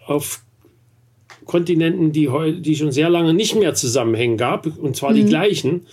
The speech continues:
Speaker 1: Und das wi-, widerspräche ansonsten eigentlich dem, was wir aus der Evolutionstheorie kennen.
Speaker 2: Mhm.
Speaker 1: Wenn die nicht irgendwie in einem Lebensraum gewesen wären, wären die wahrscheinlich nicht so so n-,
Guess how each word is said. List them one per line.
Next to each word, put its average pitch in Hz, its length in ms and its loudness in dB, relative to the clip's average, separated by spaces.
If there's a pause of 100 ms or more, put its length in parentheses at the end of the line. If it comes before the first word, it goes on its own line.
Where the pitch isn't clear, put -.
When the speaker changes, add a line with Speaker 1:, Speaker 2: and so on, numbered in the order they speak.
(500)
Speaker 1:
Und 147 180 -2
das 156 200 -2
wi-, 170 440 -2
widerspräche 160 720 0
ansonsten 151 560 0
eigentlich 151 360 0
dem, 156 220 2
was 151 200 -2
wir 156 80 0
aus 151 200 -2
der 160 120 0
Evolutionstheorie 151 960 0
kennen. 151 400 -4 (300)
Speaker 2:
Mhm. 208 220 2
Speaker 1:
Wenn 139 280 2
die 135 280 0
nicht 143 300 -4
irgendwie 156 760 2 (140)
in 143 180 -4
einem 135 260 -2
Lebensraum 151 580 0
gewesen 139 380 0
wären, 139 240 -2
wären 127 180 0
die 127 160 -6
wahrscheinlich 120 500 -8
nicht 123 200 -4
so 127 180 -4 (560)
so 127 320 0
n-, 127 180 -2